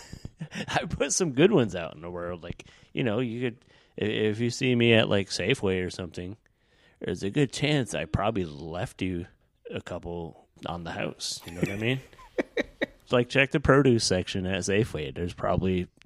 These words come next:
Speaker 1: I probably leave two or three every time I walk through there.
Speaker 2: The crop dusting is real.
Speaker 1: Yeah. Just make <laughs> sure you wash your apples.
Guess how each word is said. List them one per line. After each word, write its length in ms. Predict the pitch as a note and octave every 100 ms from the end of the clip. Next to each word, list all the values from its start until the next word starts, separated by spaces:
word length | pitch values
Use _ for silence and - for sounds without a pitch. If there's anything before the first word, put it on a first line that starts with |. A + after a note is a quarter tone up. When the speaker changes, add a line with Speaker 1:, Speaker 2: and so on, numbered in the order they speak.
| _ -
Speaker 1:
I 60 |
probably 300 | - A2+ G#2
leave 240 | G2+ G2 -
two 160 | A2
or 80 | G#2
three 320 | - A2 G2+
every 160 | F#2 F2+
time 240 | G2 F2
I 40 | F2
walk 220 | E2 -
through 160 | G2+
there. 160 | - -
Speaker 2:
The 80 | G#2
crop 380 | - A2 G#2+ -
dusting 400 | A2+ - A2 G#2
is 180 | G2
real. 320 | G2 G#2+ G2+ E2 - _ _ _ _ _ _ -
Speaker 1:
Yeah. 220 | - E2 - _ - - -
Just 220 | B2+ -
make 120 | C#3+
<laughs> 0 |
sure 220 | - - F#3
you 260 | - F3
wash 340 | A#2 G#2+ G2 -
your 100 | F#2
apples. 560 | E2+ F#2+ E2+ D#2 -